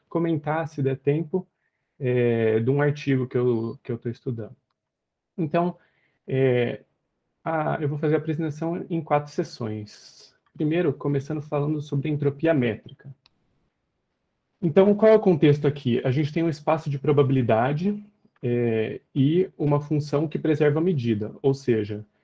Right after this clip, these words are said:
ela puxa conjuntos mensuráveis e ela, é, a medida desses conjuntos puxados é a mesma do conjunto original.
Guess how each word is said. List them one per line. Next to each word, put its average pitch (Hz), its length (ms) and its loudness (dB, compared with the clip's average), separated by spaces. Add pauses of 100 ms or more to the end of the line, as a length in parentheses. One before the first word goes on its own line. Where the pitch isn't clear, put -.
(160)
ela 127 200 2
puxa 165 440 0
conjuntos 123 460 -2
mensuráveis 151 960 -2 (800)
e 135 180 4
ela, 147 560 4 (240)
é, 123 640 2 (340)
a 131 280 0
medida 165 400 4
desses 151 280 -2
conjuntos 135 520 -2
puxados 180 720 -2
é 185 120 -4
a 190 80 0
mesma 170 340 -2
do 160 120 -4
conjunto 151 580 -4
original. 143 640 -4